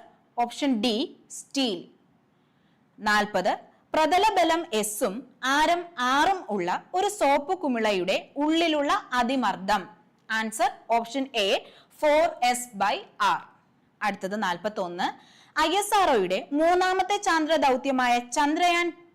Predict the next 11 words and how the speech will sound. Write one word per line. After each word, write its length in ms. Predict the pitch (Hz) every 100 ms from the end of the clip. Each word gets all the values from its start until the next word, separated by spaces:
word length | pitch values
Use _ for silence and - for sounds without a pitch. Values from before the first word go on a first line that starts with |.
| 262
ത്രീ 320 | 277 190 254 - _ _ -
ചന്ദ്രനിൽ 600 | 311 311 330 339 381 349
ഇറങ്ങിയത്. 500 | 233 220 208 180 160 - _ _ _ _ _ _ _ _ _ _ _ _ _
ആൻസർ 440 | 226 208 202 330 - - _ 247
ഓപ്ഷൻ 420 | 220 - 262 208
ബി, 320 | 233 254 - - _ 269
രണ്ടായിരത്തി 500 | 294 311 349 370 381
ഇരുപത്തിമൂന്ന് 1000 | 294 277 302 339 349 320 302 302 -
ഓഗസ്റ്റ് 480 | 226 233 262 - - -
ഇരുപത്തിമൂന്ന്. 680 | 196 190 190 202 175 143 - _ _ _ _ _ _ _ _ _ _ _ _ _ -
അടുത്തത് 440 | 208 190 180 185